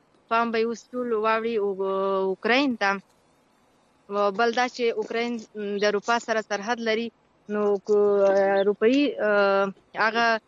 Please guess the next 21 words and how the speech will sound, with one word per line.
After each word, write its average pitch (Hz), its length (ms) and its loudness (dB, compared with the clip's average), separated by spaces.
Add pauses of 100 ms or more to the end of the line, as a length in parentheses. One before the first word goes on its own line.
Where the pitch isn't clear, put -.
(340)
م، 202 640 -2
پروګرامونه 214 580 0
چې 208 120 -8
مهاجرو 202 420 0
لپاره 220 380 0
ورکړل 214 320 -4
شوي 208 260 -2
دي، 208 180 -4
زه 214 140 0
فکر 269 300 -4
کوم 247 240 -4
چې 233 80 -6
هغه 233 260 -2
به 226 80 -6
اوس 233 160 -2
د 208 80 -12
اوکراین 196 460 0
خلکو - 300 -4
لپاره 175 380 -6
ځانګړي 175 400 -8
شي، 175 200 -6